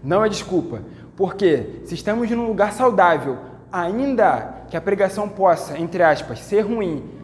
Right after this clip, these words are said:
algum proveito ela precisa ter na nossa vida. Precisamos pegar alguma frase, alguma coisa. Deus está falando.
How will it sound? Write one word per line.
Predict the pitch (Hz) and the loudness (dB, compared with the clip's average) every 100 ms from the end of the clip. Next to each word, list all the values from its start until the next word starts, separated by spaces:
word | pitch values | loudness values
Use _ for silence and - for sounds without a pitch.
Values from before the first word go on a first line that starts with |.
| - - - | -18 -18 -6
algum | 165 175 220 | -4 -4 -4
proveito | 214 160 196 - | -4 -2 -2 0
ela | 180 190 | 0 2
precisa | 190 170 202 185 | -2 -4 -4 -4
ter | 190 180 | -2 -4
na | 160 | -4
nossa | 160 165 | -6 -6
vida. | 123 135 117 107 - - - - - | -6 -6 -8 -12 -16 -20 -20 -20 -12
Precisamos | 175 - 202 220 | -10 -2 -2 -2
pegar | - 190 190 214 | -2 0 0 0
alguma | 185 233 226 | -2 -2 -4
frase, | - 165 143 - | 0 0 0 -2
alguma | 160 160 233 226 | -4 -2 -2 0
coisa. | 214 180 127 - - - | 4 4 2 -6 -12 4
Deus | 185 202 | 4 4
está | 190 214 | 0 -4
falando. | 208 190 175 147 - | -2 -2 -2 -4 -6